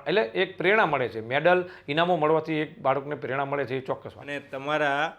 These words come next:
Speaker 2: નેતૃત્વ હેઠળ એક ગોલ્ડ મેડલ આવ્યું છે, જે પિયુષભાઈએ તમારું સપનું સાકાર કર્યું છે.
Speaker 1: હા.
Speaker 2: તો મતલબ કે હવે તમારી જવાબદારી વધી જાય છે.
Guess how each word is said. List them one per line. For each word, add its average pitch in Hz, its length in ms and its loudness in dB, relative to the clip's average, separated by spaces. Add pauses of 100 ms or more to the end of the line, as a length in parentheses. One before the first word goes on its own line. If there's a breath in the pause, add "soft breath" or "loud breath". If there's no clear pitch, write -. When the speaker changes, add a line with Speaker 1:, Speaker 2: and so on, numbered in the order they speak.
Speaker 2:
નેતૃત્વ 143 420 -4
હેઠળ 117 220 -2
એક 147 420 -2
ગોલ્ડ 135 220 -2
મેડલ 127 260 -4
આવ્યું 135 320 -2
છે, 120 180 -10
જે 127 120 -8
પિયુષભાઈએ 135 500 -6
તમારું 139 300 -4
સપનું 127 260 -10
સાકાર 123 260 -6
કર્યું 131 280 -6
છે. 110 160 -8
Speaker 1:
હા. 101 80 -14 (600 soft breath)
Speaker 2:
તો 165 80 2
મતલબ 165 340 0
કે 190 80 2
હવે 156 200 4
તમારી 170 280 0
જવાબદારી 156 400 2
વધી 127 280 0
જાય 113 200 -6
છે. 101 220 -14